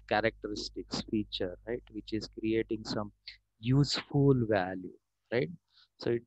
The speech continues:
basically talks about the quality of performance of a product, right? Now, uh, again, whenever we are talking about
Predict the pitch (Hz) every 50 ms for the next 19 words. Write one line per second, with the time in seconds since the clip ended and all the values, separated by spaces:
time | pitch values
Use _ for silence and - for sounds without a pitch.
0 | _ _ 131 127 131 - - 156 - - 151 147 147 147 147 139 - _ - 117
1 | 117 - - - - 101 95 - 98 117 151 190 190 - _ _ _ _ _ _
2 | _ _ - - 117 123 123 123 135 - - _ _ _ _ _ _ _ - 123
3 | 113 113 123 131 143 147 - - - 147 139 139 135 135 131 - - - - -
4 | _ 107 107 113 113 - - - - - 123 120 120 120 120 120 120 120 113 110
5 | - - - - 110 101 - - - - 92 92 - _ _ _ _ - 90 92
6 | - _ - - - - _ _ _ _ - - - _ _ _ _ _ _ _
7 | _ _ _ _ _ _ _ _ _ _ _ _ _ _ _ _ - - - _
8 | - _ - - 120 131 151 160 175 180 - - - - - - - _ _ _
9 | _ - - - _ _ _ _ _ _ _ _ _ _ _ _ _ _ _ -
10 | 131 127 135 135 135 139 143 143 147 151 156 156 156 156 156 156 151 151 151 147
11 | - _ _ _ _ _ - 139 135 127 127 131 127 123 123 123 127 - _ _
12 | _ _ _ _ _ _ - - 143 143 143 180 156 127 113 113 - - _ _
13 | - 113 123 131 123 139 131 123 123 123 123 120 - - 113 - 123 120 120 113
14 | 110 123 123 120